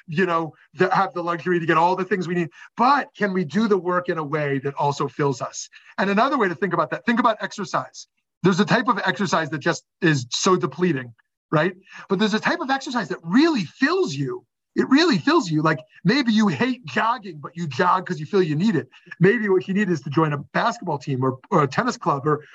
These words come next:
or join Ethan's CrossFit group, right? <laughs> Um,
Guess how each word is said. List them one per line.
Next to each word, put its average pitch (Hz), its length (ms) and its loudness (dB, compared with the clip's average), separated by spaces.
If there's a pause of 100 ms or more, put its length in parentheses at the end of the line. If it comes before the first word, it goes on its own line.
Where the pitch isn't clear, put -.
(120)
or 170 320 4
join 185 340 0
Ethan's 233 360 0
CrossFit 240 600 -4 (360)
group, 151 280 0 (280)
right? 180 220 6 (240)
<laughs> - 920 -4
Um, 170 400 2